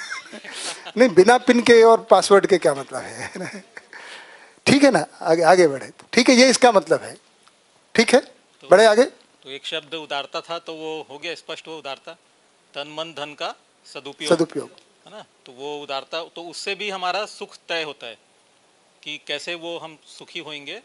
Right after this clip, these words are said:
Speaker 2: तो एक उदारता पूर्वक भी हम सुखी होते हैं। एक तो हो गया कि संग्रह करना है कि नहीं करना है, उसको तय करना है, और दूसरा फिर उदारता कर, उदारता पूर्वक। तो जो भी संग्रह किया हुआ है,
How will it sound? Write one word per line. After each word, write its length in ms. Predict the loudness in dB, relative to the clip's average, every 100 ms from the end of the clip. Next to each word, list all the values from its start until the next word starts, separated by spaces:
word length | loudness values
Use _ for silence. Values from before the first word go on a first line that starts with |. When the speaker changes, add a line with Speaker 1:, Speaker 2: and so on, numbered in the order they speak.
| -14
Speaker 2:
तो 80 | -12
एक 160 | -12
उदारता 340 | -8 -6 -6 -10
पूर्वक 340 | -12 -12 -12 -14
भी 60 |
हम 100 | -18
सुखी 300 | -20 -20 -18
होते 260 | -18 -20 -20
हैं। 120 | -20 _ _ _ _ _
एक 80 | -20
तो 340 | _ -14 -14 -16 -20
हो 80 | -12
गया 140 | -12
कि 140 | -12
संग्रह 520 | -16 -14 -10 -8 -8 -12 _ _ -14
करना 320 | -14 -8 -8
है 180 | -6 -10
कि 140 | -10 -12
नहीं 140 | -10
करना 340 | -8 -8 -8
है, 180 | -10 -12
उसको 240 | -18 -18 -12
तय 180 | -10
करना 320 | -10 -12 -12 -14
है, 160 | -14 -20 _ _ _ _
और 180 | -10 -10
दूसरा 360 | -10 -12 -8 -8
फिर 160 | -12
उदारता 500 | -16 -8 -8 -6 -8
कर, 200 | -10 -14 _
उदारता 360 | -10 -10 -8 -12
पूर्वक। 300 | -12 -20 -20 -20
तो 60 |
जो 240 | -18 -16 -14
भी 140 | -14
संग्रह 340 | -16 -14 -14
किया 280 | -12 -12 -10
हुआ 220 | -10 -10
है, 240 | -12 -14